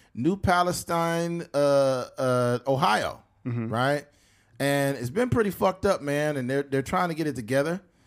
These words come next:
Speaker 1: um, but it has been really bad. Let me go to it right here. Do, do, do, do, do. Boom. All right, this, this is just a little bit of information.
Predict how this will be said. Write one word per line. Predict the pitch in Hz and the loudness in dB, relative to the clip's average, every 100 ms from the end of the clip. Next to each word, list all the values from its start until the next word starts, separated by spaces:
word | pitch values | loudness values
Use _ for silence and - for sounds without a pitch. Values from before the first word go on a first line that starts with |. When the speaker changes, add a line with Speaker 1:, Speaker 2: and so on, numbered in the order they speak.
| _ _ _ | _ _ _
Speaker 1:
um, | 123 131 131 127 120 | -2 0 2 0 0
but | 120 117 | -4 -4
it | 113 117 | -4 -4
has | 113 113 | -4 -4
been | 107 120 117 | -4 -4 -4
really | 110 113 | -4 -4
bad. | 113 120 123 120 101 | -4 -2 0 0 -2
Let | 90 | -8
me | 92 | -8
go | 95 | -8
to | 98 104 | -8 -8
it | 98 | -6
right | 104 101 | -4 -4
here. | 101 113 113 113 113 113 117 113 117 _ _ _ | -2 -2 0 0 0 0 0 -2 -4 _ _ _
Do, | - 87 | -12 -8
do, | 101 - | -8 -4
do, | 123 120 _ | -6 -6 _
do, | 95 92 - | -14 -12 -8
do. | 107 107 _ _ | -6 -8 _ _
Boom. | 208 233 160 85 - _ _ _ _ _ _ _ _ _ _ - | 4 4 2 -2 -12 _ _ _ _ _ _ _ _ _ _ -6
All | 139 | 0
right, | 147 143 | 0 0
this, | 156 | -4
this | 147 180 | -2 -2
is | 156 | -2
just | 143 135 | -4 -2
a | |
little | 139 131 | 2 0
bit | 120 123 | 2 0
of | 117 113 | -2 -4
information. | 117 113 110 113 113 104 | -6 -4 -4 -4 -6 -10